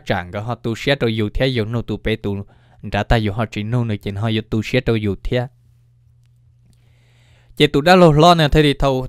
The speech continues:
tàu hụt kia sáu tông một trâu tụ phong ra nữa. Thả kia trâu tụ phong ra sư chị ơ tụ phong ra của muôn từ sĩ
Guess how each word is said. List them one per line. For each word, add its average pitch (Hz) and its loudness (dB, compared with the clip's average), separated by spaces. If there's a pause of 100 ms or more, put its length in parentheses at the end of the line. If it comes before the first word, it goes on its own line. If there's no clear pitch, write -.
tàu 127 4
hụt 127 0
kia 135 4
sáu 117 2
tông 135 2
một 107 -4
trâu 120 2
tụ 110 -4 (100)
phong 123 0
ra 139 0
nữa. 139 -8 (920)
Thả 113 2
kia 139 -2
trâu 139 0
tụ 120 -2
phong 143 2
ra 147 6
sư 156 2
chị 120 -2
ơ 190 0
tụ 110 -4
phong 123 -2
ra 143 -2
của 113 -4
muôn 120 -6
từ 98 -6
sĩ 95 -8